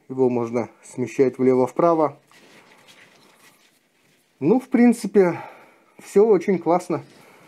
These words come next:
Э, предохранитель работает только при взведённом курке. Всё, спуск блокируется.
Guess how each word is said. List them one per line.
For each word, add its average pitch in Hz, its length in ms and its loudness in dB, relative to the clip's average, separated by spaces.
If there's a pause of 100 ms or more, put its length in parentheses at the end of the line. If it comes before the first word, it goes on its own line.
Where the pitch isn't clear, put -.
(520)
Э, 127 220 -4
предохранитель 160 800 2 (440)
работает 151 640 0 (1500)
только 139 240 4
при 135 380 0 (1120)
взведённом 135 640 0
курке. 202 400 0 (3000)
Всё, 165 180 -2
спуск 165 300 -4
блокируется. 147 840 2